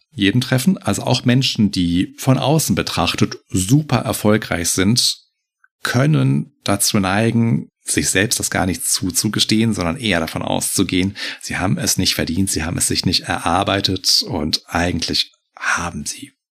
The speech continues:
gar nichts drauf. Ähm, und du hast es eben schon gesagt, Dorte, es muss nicht unbedingt ein Zeichen von Schwäche sein, sondern es kann auch vielleicht viel mehr ein Zeichen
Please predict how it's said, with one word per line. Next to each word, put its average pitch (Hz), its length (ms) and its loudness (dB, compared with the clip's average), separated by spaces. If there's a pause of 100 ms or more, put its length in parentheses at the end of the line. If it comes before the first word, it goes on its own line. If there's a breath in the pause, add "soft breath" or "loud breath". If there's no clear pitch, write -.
(120)
gar 98 300 0
nichts - 540 -6 (180)
drauf. - 500 0 (760 loud breath)
Ähm, 113 640 4
und 123 420 2 (200)
du - 80 0
hast 101 140 0
es 123 80 0
eben 123 160 4
schon 127 140 2
gesagt, 113 320 2
Dorte, 120 260 2
es - 200 -2
muss 151 180 2
nicht 110 160 2
unbedingt 131 400 2
ein 98 80 2
Zeichen 110 360 2
von 95 380 0 (640)
Schwäche - 400 2
sein, 85 380 0
sondern 101 340 2
es - 360 -4 (400)
kann 131 580 2 (600)
auch 156 320 2
vielleicht 135 520 0
viel 92 240 2
mehr 90 180 2
ein - 80 0
Zeichen 107 760 2